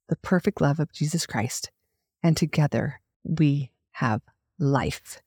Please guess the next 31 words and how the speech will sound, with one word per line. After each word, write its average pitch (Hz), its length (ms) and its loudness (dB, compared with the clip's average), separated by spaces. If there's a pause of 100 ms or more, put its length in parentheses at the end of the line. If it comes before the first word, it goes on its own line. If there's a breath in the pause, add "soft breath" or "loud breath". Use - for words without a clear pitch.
(160)
the 165 140 0 (100)
gift, - 440 0 (260)
an 160 80 2
opportunity 151 680 2 (400)
of 156 140 0
eternal 139 600 0 (160)
life, 139 380 -2 (520)
eternal 190 640 -2 (120)
happiness 165 760 2
and 170 240 0
joy 233 420 4 (920 soft breath)
through 208 320 4
the 208 120 4
light 147 400 0
and 151 160 0
love 123 240 0
of 160 100 -6
Jesus - 340 -4
Christ. - 400 0 (420)
But 202 80 4
it 202 80 6
isn't 254 240 6
enough 254 300 6
to 202 140 -10
just 160 260 -2
share 147 200 0
the 147 120 0
light, 143 360 -2
and 147 140 -2
I 151 80 -4 (300)
think 285 360 4